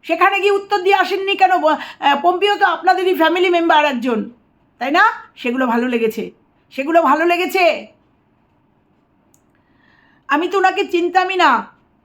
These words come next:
জানতামও না যে আমার পরিবারের লোকের নামে এত বাজে কথা বলে ভিডিও বানান, তাই নাকি?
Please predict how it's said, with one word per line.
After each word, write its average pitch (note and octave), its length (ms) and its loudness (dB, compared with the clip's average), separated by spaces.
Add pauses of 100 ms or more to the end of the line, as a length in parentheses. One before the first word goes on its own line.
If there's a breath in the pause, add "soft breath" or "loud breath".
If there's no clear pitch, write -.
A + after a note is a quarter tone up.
(380)
জানতামও F4+ 520 2
না D4 360 0 (260)
যে C#4 140 -2
আমার E4 340 2
পরিবারের E4+ 460 2
লোকের D#4 320 -2
নামে E4 220 2
এত D#4 320 0
বাজে D#4+ 500 2
কথা D#4+ 300 0
বলে D#4 240 2
ভিডিও C#4 300 0
বানান, C#4+ 400 2
তাই D#4 160 2
নাকি? G4 440 -4